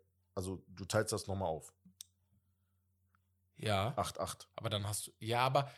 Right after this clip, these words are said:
Speaker 2: wie
Speaker 1: Ja,
Speaker 2: vergibst
Speaker 1: Spiel
Speaker 2: du die Plätze? Welche sechzehn Mannschaften nimmst du jetzt mal da rein? Dann hast du alleine jetzt schon vier, vier Premier League-Mannschaften, vier Bundesliga-Mannschaften, vier, äh, spanische
Speaker 1: Zwei Fra-
Speaker 2: Ligamannschaften.
Speaker 1: Ja, und dann
Speaker 2: vier,
Speaker 1: hast du zwölf.
Speaker 2: vier,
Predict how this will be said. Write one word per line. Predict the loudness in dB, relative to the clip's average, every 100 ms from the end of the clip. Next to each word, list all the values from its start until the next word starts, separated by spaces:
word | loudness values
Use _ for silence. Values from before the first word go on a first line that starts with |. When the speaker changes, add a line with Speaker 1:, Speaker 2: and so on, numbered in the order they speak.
| -2
Speaker 2:
wie | 2
Speaker 1:
Ja, | 6
Speaker 2:
vergibst | 8 8 6
Speaker 1:
Spiel | 4
Speaker 2:
du |
die | 8
Plätze? | 6 8 8
Welche | 8 10
sechzehn | 8 8 6
Mannschaften | 6 4 2 4 6 6 6 6
nimmst | 6 6
du | 4
jetzt | 4
mal | 6 8
da |
rein? | 8 6 0 -10 _ _ -20 -18 -18 -18 _ 2
Dann | 6 8
hast | 10 10
du | 10
alleine | 10 10 8
jetzt | 6 4
schon | 4 4
vier, | 6 6 6 6
vier | -2 -4 2 2 6
Premier | 6 6 6
League-Mannschaften, | 2 0 0 -6 -8 -12 _
vier | -4 2 4 6
Bundesliga-Mannschaften, | 6 4 4 2 2 0 -4 -6 -14 _ _ _ _ _ _
vier, | -8 0 4 4 4 -4 -20 -20 _ _ _ _ _ 2
äh, | 4 2 0
spanische | 4 6 6 4 4
Speaker 1:
Zwei | 6
Fra- | 8 10
Speaker 2:
Ligamannschaften. | 8 6 2 -4 0
Speaker 1:
Ja, | 8 8 8 4 6
und |
dann | 12 12
Speaker 2:
vier, | 10
Speaker 1:
hast | 4 6
du |
zwölf. | 8 8
Speaker 2:
vier, | 6